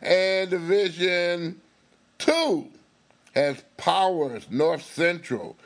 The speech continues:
sixty-three. Cologne did not score a touchdown. That was a long bus ride home.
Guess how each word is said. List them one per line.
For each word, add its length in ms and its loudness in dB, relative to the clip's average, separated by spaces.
sixty-three. 1040 0
Cologne 640 2
did 200 -2
not 220 0
score 280 0
a 20 -6
touchdown. 640 -6
That 240 4
was 120 -8
a 60 -2
long 380 0
bus 300 -4
ride 300 -4
home. 280 -8